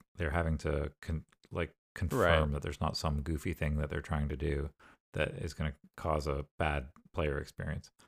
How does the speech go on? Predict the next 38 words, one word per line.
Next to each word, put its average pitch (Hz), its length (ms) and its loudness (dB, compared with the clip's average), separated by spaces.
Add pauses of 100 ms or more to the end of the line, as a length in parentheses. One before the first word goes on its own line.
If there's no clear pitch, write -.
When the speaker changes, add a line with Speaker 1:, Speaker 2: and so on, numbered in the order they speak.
(120)
Speaker 2:
Right. 90 260 2 (240)
Speaker 1:
Um, 76 300 0 (100)
and 98 100 4
those 113 140 6
will 95 100 0
be - 140 -4
pro-, 80 260 2
probably 76 280 -4
pretty 80 180 0
hard 76 180 0
to - 60 -6
shake - 280 -6
out. - 240 -2
So 87 280 6 (220)
yes, 95 280 4
as 87 100 0
a 90 40 2
developer, 92 540 4
I 82 60 -2
can 90 120 -2
see - 140 -6
that - 160 -2
a - 20 -4
little 76 160 -4
bit - 160 -6
frustrating. 87 640 -4
I - 60 2
think, 170 260 2 (720)
I - 20 0
think 113 140 4
as 85 80 4
a 87 60 4
developer, 82 520 4
I 78 40 -2
wanna 78 260 0
be 78 80 0
able 73 200 0
to - 60 -14